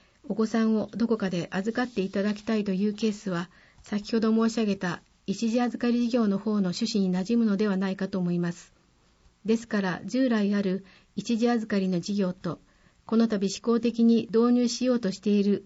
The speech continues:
子ども誰でも通園制度、誰でもですから、誰でも通園が可能だというところをうまく申し込みして活用していただくことで、ひいては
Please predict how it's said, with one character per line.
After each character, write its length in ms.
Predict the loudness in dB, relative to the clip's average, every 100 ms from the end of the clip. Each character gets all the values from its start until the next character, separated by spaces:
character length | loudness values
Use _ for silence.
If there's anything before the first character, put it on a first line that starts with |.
| -8
子 140 | -4 0
ど 120 | 2
も 160 | 2 2
誰 200 | 0 2
で 100 | 2
も 120 | 0
通 280 | 0 2 4
園 140 | 2
制 280 | 2 0 0
度、 200 | -2 -6 _ _ _ _ _ _
誰 220 | -2 2 4
で 100 | 4
も 180 | 2 0
で 120 | -4
す 100 | -4
か 120 | -6
ら、 200 | -4 -6 -10 -20 -20 _ -2
誰 220 | 2 4
で 100 | 4
も 120 | 2
通 280 | 2 2 4
園 180 | 4 4
が 220 | 2 -2 -2
可 140 | 2
能 200 | 2 2
だ 120 | 0
と 120 | 0
い 80 | 0
う 60 | 0
と 120 | 0
こ 100 | 0
ろ 120 | 0
を 160 | -2 -6 _ _ _
う 80 | 2
ま 160 | 2 2
く 120 | 0
申 220 | 0 0
し 80 | -2
込 120 | 0
み 100 | 0
し 120 | 0
て 260 | -2 -4 -4 -8
活 300 | -10 -2 0
用 120 | 2
し 80 | 0
て 140 | 0
い 60 | 0
た 100 | 0
だ 120 | -2
く 60 | -4
こ 120 | -4
と 120 | -2
で、 200 | -2 -4 -10 -20 _ _
ひ 220 | -2 0
い 60 | 0
て 120 | 0
は 240 | 0 -4